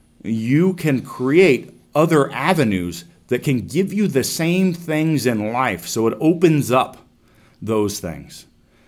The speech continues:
So, uh, like my prior career, one of the things that I really enjoyed about it, and that I,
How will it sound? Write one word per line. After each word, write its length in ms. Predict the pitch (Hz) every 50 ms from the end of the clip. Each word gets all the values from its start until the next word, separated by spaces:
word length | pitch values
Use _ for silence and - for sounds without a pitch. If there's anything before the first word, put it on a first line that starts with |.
| _ _ _ _ _ _ _ _ _ _ _ _
So, 520 | - 143 131 131 123 120 113 - - - - - _ _ _ _ _ _ _ _ _ _ _ _ _ _ _ - - - _
uh, 280 | - 101 98 101 95 92
like 200 | - 113 117 107
my 120 | 120 120 120
prior 340 | 110 - 139 143 135 131
career, 440 | 127 - 123 110 113 156 180 139 107
one 220 | 95 95 110 123 139
of 60 | 143
the 80 | 143
things 280 | 139 139 143 127 127 -
that 120 | 117 120
I 40 | 113
really 360 | 113 113 117 127 120 110 107
enjoyed 340 | 104 98 98 147 165 202 190
about 280 | - 98 95 87 90 98
it, 160 | 117 - - - _ _ _ _ _ _ _
and 180 | _ 110 113 110
that 100 | 123 117
I, 260 | 110 110 107 107 104